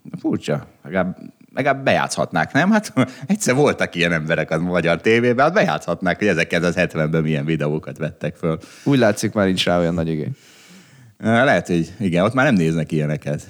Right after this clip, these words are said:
Speaker 1: Hát ezért mondom, hogy mi itt az M egyet megverjük mindenben, közszolgálatiságban, úgyhogy legalább a költségvetésének a tizedét szeretnénk elkérni. Még mindig nem kaptunk. Még a századát se kaptuk meg, nem?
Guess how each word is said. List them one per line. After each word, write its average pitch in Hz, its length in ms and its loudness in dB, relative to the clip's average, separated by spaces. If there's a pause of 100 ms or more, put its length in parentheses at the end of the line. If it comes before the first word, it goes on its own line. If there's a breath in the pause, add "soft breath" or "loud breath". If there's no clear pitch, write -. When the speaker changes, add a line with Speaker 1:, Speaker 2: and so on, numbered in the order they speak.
(100)
Speaker 1:
Hát 214 180 0
ezért 143 260 4
mondom, 101 260 4
hogy 92 120 2
mi 92 80 2
itt 92 160 0
az 92 120 2 (140)
M 107 40 2
egyet 87 280 0
megverjük 90 580 0
mindenben, 85 440 2
közszolgálatiságban, 87 1160 0 (380 loud breath)
úgyhogy 87 160 -2
legalább 90 300 2
a 90 260 0
költségvetésének 85 800 0
a 73 60 -2
tizedét 69 600 -2
szeretnénk 73 560 -4
elkérni. 85 580 0 (500 loud breath)
Még 160 120 2
mindig 110 120 -2
nem 69 160 -4
kaptunk. 73 460 -8 (380 loud breath)
Még 101 120 -4
a 110 40 0
századát 71 540 -2
se - 100 -10
kaptuk - 380 -8
meg, 69 200 -12
nem? 127 220 -10